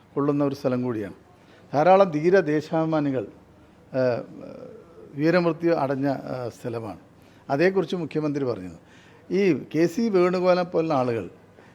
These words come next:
ചെറിയൊരു മലപ്പുറം പരാമർശമൊന്നും ആ നിലമ്പൂർ ഇലക്ഷനിൽ ഇപ്പോൾ വില, വില പോകാൻ പോ-,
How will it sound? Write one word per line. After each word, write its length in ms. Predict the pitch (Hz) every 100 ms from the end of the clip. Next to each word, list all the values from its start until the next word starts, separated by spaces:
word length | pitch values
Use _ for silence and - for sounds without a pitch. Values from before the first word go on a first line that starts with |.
| - -
ചെറിയൊരു 340 | 151 180 175
മലപ്പുറം 480 | 165 143 139 165 165
പരാമർശമൊന്നും 720 | 143 139 139 - 139 127 131 -
ആ 420 | 131 151 226 208
നിലമ്പൂർ 440 | 147 139 139 165 180
ഇലക്ഷനിൽ 280 | 143 147 139
ഇപ്പോൾ 200 | 139 127
വില, 120 | 120
വില 420 | 123 - - 127
പോകാൻ 420 | 127 127 123 113
പോ-, 140 | 107